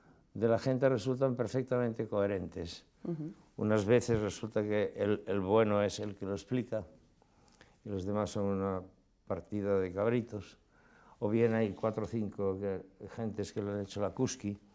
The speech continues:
Speaker 1: gente que niega, por ejemplo, haber estado en un partido determinado, cuando a mí me consta que lo estuvo. Es decir, vuelven coherente una cosa que no tiene coherencia, porque la vida de una persona está hecha así, a fo-, como a fogonazos, ¿no?
Speaker 2: Ujú.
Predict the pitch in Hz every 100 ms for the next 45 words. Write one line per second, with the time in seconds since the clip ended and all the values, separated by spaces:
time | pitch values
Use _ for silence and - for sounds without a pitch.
0 | - - - - _ - - 120 113 117
1 | 117 104 110 120 123 110 104 101 90 104
2 | 107 107 101 98 113 104 101 101 101 101
3 | 95 107 104 95 87 98 95 101 117 107
4 | 101 - - - - _ - 85 80 -
5 | - - - - - 104 - - 123 -
6 | - - 92 90 98 90 98 92 92 87
7 | 85 - 123 110 98 104 - _ _ _
8 | _ _ _ _ - 120 143 131 135 143
9 | 165 170 165 147 147 147 156 147 151 139
10 | 131 143 131 127 131 120 127 156 135 110
11 | 80 92 90 87 - 101 87 95 92 95
12 | - - - - _ _ 95 107 156 151
13 | 147 143 120 120 - 120 120 123 - 117
14 | 113 135 127 107 - 127 90 95 - 107
15 | 107 - 113 113 123 110 - 85 92 139